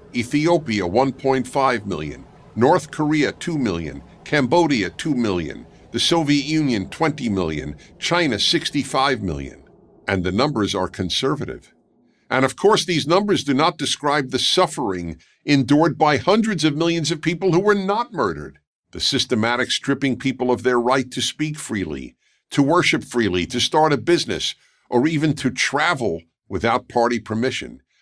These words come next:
No non-communist judiciary or media. The poverty of nearly all communist countries,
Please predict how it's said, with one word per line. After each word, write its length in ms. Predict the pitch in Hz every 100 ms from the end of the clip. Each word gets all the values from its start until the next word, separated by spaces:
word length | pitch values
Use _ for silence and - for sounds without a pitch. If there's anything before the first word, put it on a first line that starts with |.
| _
No 260 | 113 151 190
non-communist 1080 | 156 139 156 165 160 - 170 175 156 147 -
judiciary 920 | 151 123 165 - 147 98 80 76 -
or 160 | 143 143
media. 600 | 160 190 175 98 67 - _ _ _ _ _
The 80 | 127
poverty 560 | - 190 202 185 131 113
of 120 | 107
nearly 380 | 131 135 139 131
all 300 | 135 160 165
communist 640 | 156 156 156 151 143 143
countries, 640 | - 151 - - 67 -